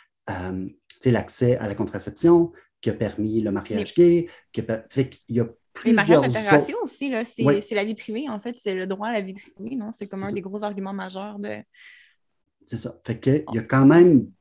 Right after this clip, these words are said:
Speaker 1: d'autres, tu sais, c'est, c'est, ça risque de ne pas finir là. Euh, puis justement, les, euh, les enjeux de vie privée, tu sais, c'est, on a souvent l'impression que c'est comme très théorique, puis ah, mais tu sais, j'ai rien à cacher. Mais
Speaker 2: Mhm.
Speaker 1: là, t'as un très bon exemple que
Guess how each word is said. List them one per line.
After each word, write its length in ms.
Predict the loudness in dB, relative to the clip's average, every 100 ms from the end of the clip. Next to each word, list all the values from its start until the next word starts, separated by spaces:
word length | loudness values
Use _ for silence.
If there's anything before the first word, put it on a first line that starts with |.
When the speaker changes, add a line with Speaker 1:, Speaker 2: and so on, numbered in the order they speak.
| 2
Speaker 1:
d'autres, 360 | 4 4 0 _ -10
tu 100 | -8
sais, 200 | -8 -8
c'est, 0 |
c'est, 220 | -6 -6
ça 140 | -6 -8
risque 260 | -6 -2
de 60 | 2
ne 140 | 2
pas 420 | 0 -2 -2 -2 -6 -12 -2
finir 360 | 0 4 2 2
là. 200 | 0 -2 -10 -18 -18 _ -4
Euh, 380 | -2 0 0 0
puis 100 | -2
justement, 340 | -4 0 0 0
les, 300 | -6 -6 -6
euh, 240 | -8 -8 -8
les 180 | -8 -4
enjeux 220 | -2 -2
de 60 |
vie 120 | -4 -10
privée, 640 | -8 -6 2 2 2 -4 _ _ _
tu 100 | -4
sais, 60 | 0
c'est, 260 | -2 -4 _ _ -20 -20 _ 0
on 140 | 2
a 80 | 2
souvent 180 | 4 4
l'impression 380 | 4 4 4
que 60 | 2
c'est 120 | 0
comme 160 | -2 -2
très 200 | -2 0
théorique, 500 | 0 0 -2 -4 -4
puis 140 | -6 0
ah, 180 | 2 2
mais 80 | 0
tu 100 | -2
sais, 40 |
j'ai 100 | 0
rien 200 | 2 2
à 60 | 2
cacher. 460 | 0 -8 -6 -6 -8 _ _ _ _ -12
Mais 160 | -6
Speaker 2:
Mhm. 60 | -2
Speaker 1:
là, 80 | 2
t'as 120 | 2
un 60 | 2
très 160 | 4
bon 140 | 6 6
exemple 360 | 4 2 0
que 360 | 0 -4 -4